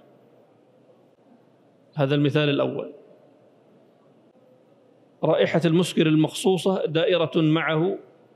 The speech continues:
وجودا وعدما، يعني مع الخمر المسكر.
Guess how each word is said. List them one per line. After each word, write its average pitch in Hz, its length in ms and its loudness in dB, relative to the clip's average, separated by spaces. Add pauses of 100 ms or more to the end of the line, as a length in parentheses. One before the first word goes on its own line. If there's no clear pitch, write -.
(360)
وجودا 180 680 0 (420)
وعدما، 139 540 -2 (1900)
يعني 147 260 -10
مع 147 140 -4
الخمر 147 420 -4
المسكر. 147 480 -4